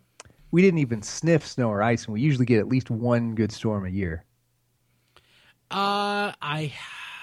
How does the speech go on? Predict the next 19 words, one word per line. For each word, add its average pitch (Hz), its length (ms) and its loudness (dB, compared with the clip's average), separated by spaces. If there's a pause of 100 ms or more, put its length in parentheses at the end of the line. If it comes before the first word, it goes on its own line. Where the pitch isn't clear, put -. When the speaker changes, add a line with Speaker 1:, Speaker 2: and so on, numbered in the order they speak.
(280)
Speaker 2:
let's - 180 -14
see 117 120 -12
here. 113 320 -12
It 78 100 -14
snowed, 117 560 -8 (240)
mm, 208 600 -8 (840)
really, 143 360 -4
it - 80 -14
snowed, 127 500 -8
like, 113 260 -14
twice, 113 800 -14
not 117 460 -10 (200)
considered, 110 380 -12 (260)
other 139 200 -6
than, 127 160 -4
like, 120 180 -10
a 120 60 -14
slight 120 560 -14
dusting. 123 480 -10